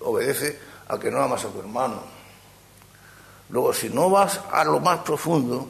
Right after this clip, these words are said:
si no atacas la raíz del problema, si no vas a amar a tus hermanos de verdad, nunca resolverás el problema. Si te quedas en la superficie,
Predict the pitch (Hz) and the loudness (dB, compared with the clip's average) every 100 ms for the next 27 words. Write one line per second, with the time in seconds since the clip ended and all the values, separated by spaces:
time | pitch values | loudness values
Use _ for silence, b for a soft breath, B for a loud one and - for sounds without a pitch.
0 | - - B B B B B 131 165 196 | -14 -20 B B B B B 0 2 4
1 | 196 190 180 160 147 135 160 180 170 - | 4 4 4 4 4 4 4 6 4 2
2 | 139 135 165 117 117 131 - - B B | 0 2 2 2 0 -4 -12 -20 B B
3 | B B B B - 185 208 190 165 170 | B B B B 0 4 4 4 4 4
4 | 185 156 160 156 131 131 165 156 139 127 | 4 4 2 0 0 2 2 4 4 4
5 | 123 160 170 151 - - - B B B | 4 6 6 4 -2 -14 -18 B B B
6 | 165 277 277 254 240 233 240 233 226 220 | 2 4 6 6 8 8 8 8 4 2
7 | 220 269 196 123 - - - - - - | 4 4 2 -2 -8 -14 -20 -18 -18 -20
8 | B B B B - 160 190 233 214 208 | B B B B -4 2 6 6 6 4
9 | 190 185 180 165 240 226 220 208 - | 4 4 2 2 -2 -2 0 0 -2